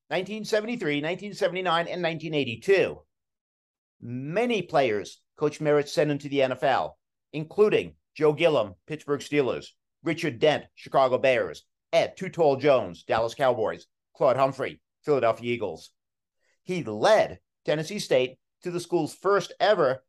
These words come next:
N C double A Division One A playoff victory. That was back in eighty-two. In nineteen eighty-five, he was awarded the Amos Alonzo Stagg Award.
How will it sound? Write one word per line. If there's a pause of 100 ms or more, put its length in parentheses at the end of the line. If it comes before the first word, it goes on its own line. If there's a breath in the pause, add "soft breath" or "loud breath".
(140)
N
C
double
A
Division
One
A
playoff
victory. (100)
That
was
back
in
eighty-two. (1120 soft breath)
In
nineteen
eighty-five,
he
was
awarded
the
Amos
Alonzo
Stagg
Award.